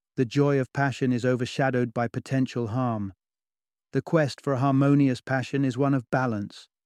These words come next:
not between various life spheres, but within the passion itself. It must be a self-sustaining force that thrives on the pleasure of engagement,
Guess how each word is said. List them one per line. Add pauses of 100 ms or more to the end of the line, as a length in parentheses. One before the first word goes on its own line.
(260)
not
between
various
life
spheres, (380)
but
within
the
passion
itself. (840)
It
must
be
a
self-sustaining
force (260)
that
thrives
on
the
pleasure
of
engagement,